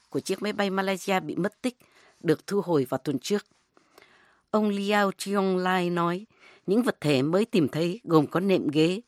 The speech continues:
cửa sổ và các mảnh vỡ khác. Mặc dù ông kết luận rằng những món ấy là mảnh vỡ của máy bay, ông không thể tuyên bố chắc chắn một trăm phần trăm rằng những mảnh đó là thuộc chiếc máy bay M H ba bảy không của hãng hàng không Malaysia.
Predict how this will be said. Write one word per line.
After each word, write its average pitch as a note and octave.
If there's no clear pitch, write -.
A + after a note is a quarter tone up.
cửa D#3
sổ C#3+
và C#3+
các G#3
mảnh C#3
vỡ C#3
khác. G#3+
Mặc F#3
dù F#3
ông G#3
kết D4
luận D3+
rằng C#3+
những F3+
món A3+
ấy G3
là F3
mảnh C#3
vỡ C#3
của -
máy C#3
bay, F#3+
ông A#3+
không B3
thể A3
tuyên A3
bố F#3+
chắc -
chắn G#3+
một -
trăm G3+
phần D3+
trăm F#3
rằng E3+
những G#3+
mảnh C3+
đó D3+
là G3+
thuộc -
chiếc -
máy A3+
bay G#3
M F#3
H F#3+
ba G3
bảy D#3
không F#3
của -
hãng D#3+
hàng D#3
không E3+
Malaysia. D#3+